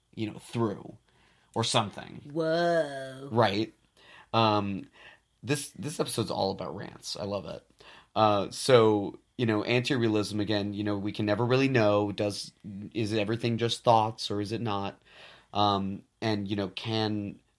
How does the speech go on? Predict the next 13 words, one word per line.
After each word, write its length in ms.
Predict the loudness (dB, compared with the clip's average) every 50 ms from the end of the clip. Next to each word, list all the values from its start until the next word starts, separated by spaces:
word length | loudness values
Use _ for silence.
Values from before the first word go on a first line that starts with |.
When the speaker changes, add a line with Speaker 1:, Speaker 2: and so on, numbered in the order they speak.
| _ -4
Speaker 1:
uh, 440 | -2 0 0 0 -2 -2 -6 -8 -14 -20 -20 _ _ _ _ -4
in 140 | -2 0 0
anti-realism, 800 | 0 0 0 -2 0 4 4 6 6 6 4 2 0 -2 -2 -2
you 120 | -4 -4
can 180 | -4 -4 -4 -2
only 300 | -2 -2 0 0 0 0
define 400 | -2 -4 -4 -4 -4 -2 -2 -4
objects 720 | -4 -6 -6 -8 -8 -8 -10 -10 -10 -12 -12 -10 -10 -10 -12 -18 -20 -20 _ _ _
or 200 | 2 4 4 4
ideas 600 | 4 2 0 0 2 2 4 2 2 0 -4 -6
or 60 | -8 -8
the 120 | -8 -6
truth 680 | -6 -6 -4 -2 0 0 0 0 0 -4 -8 -12 -20